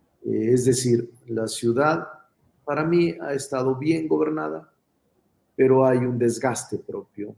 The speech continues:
de la propia estructura del gobierno. Y yo no creo que se pierda, pero tenemos que estar muy unidos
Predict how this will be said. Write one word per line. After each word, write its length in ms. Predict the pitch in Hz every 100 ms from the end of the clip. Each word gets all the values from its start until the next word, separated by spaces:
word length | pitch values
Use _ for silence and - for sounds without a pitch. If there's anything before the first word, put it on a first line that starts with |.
| _ _ _ _ _ _ _
de 280 | - 110 104
la 600 | 101 101 98 95 92 90 -
propia 300 | 117 113 110
estructura 500 | - - - 120 110
del 100 | 101
gobierno. 480 | 107 131 160 - 92 _ _ _ _ _ _ _ _
Y 760 | - 147 139 135 131 127 131 131
yo 200 | 131 127
no 240 | 127 127
creo 320 | - 160 135 -
que 100 | 110
se 160 | -
pierda, 580 | - 107 104 101 117 123 _ _ _ _ _ -
pero 260 | 113 113 113
tenemos 480 | 117 123 127 127
que 200 | - 123
estar 320 | 117 117 117 113
muy 220 | 127 127
unidos 560 | 120 120 113 92 92